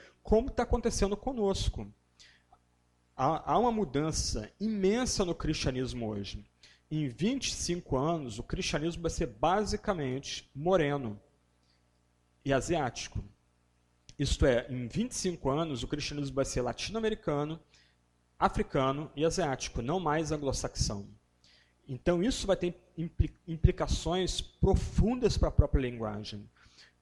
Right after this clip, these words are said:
Por isso, a minha desconfiança, a gente tá falando de Deus aqui, nós precisamos, de um lado, gastar bastante tempo meditando sobre o Espírito Santo,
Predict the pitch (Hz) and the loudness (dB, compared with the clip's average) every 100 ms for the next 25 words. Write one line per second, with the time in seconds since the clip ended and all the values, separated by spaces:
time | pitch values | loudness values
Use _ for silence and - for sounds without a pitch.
0 | _ _ - 220 202 214 262 - - 104 | _ _ 4 4 4 2 0 0 -4 -6
1 | - 120 143 208 - - 170 - 127 120 | -4 -4 0 -2 -4 -6 -4 -4 -4 -2
2 | 160 - - 107 127 139 160 - 156 135 | -2 -2 -4 -4 -4 0 0 0 -2 -4
3 | 113 123 139 117 110 - 190 147 _ _ | 0 2 2 0 -6 -2 -2 -2 _ _
4 | - - - 131 180 233 - 190 - 151 | -20 -20 -10 0 2 2 2 0 0 -2
5 | 143 - 135 170 185 143 123 123 135 - | -2 -8 -4 -2 0 0 0 0 -2 0
6 | 151 139 - 220 - 156 147 135 160 170 | 0 0 -2 -4 -4 -4 2 2 2 -2
7 | - 165 208 - 180 - - 139 - - | -2 -2 -2 -2 -2 2 2 2 -4 -8
8 | 135 185 - | -8 -8 -8